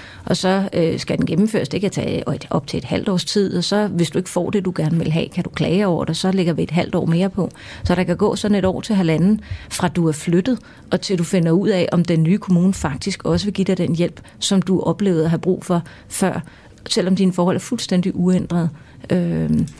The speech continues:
og det virker som en meget besynderlig, øh, begrænsning, og bliver jeg nødt til at sige, uforholdsmæssig meget sagsbehandling, man bruger på den konto. Fordi, øh, borgeren, der mangler, øh, den nederste del af benet, gør det nok også, selvom man flytter fra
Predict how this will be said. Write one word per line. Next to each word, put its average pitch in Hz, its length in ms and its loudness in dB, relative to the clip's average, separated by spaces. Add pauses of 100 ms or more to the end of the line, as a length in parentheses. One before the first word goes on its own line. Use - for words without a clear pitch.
(160)
og - 180 -2
det 190 240 2
virker 175 260 4
som 175 200 2
en 175 260 2
meget 175 300 2
besynderlig, 180 600 0 (380)
øh, 160 200 2
begrænsning, 170 600 -2
og 185 220 4 (140)
bliver 170 160 2
jeg 165 60 2
nødt 175 160 2
til 175 120 0
at 156 80 2
sige, 180 420 2
uforholdsmæssig 170 720 0
meget 165 220 2
sagsbehandling, 175 680 0
man 165 160 2
bruger 165 180 0
på 175 80 2
den 170 160 -2
konto. 165 380 0 (360)
Fordi, 165 420 -2 (180)
øh, 165 120 2
borgeren, 175 340 2
der 180 80 2
mangler, 160 360 2 (280)
øh, 170 280 2
den 165 80 2
nederste 175 320 0
del 170 200 -2
af 170 60 -2
benet, - 280 -2
gør 147 140 0
det 175 120 2
nok 160 160 0
også, 156 180 0
selvom - 240 -2
man 165 160 2
flytter 165 300 0
fra 165 260 -2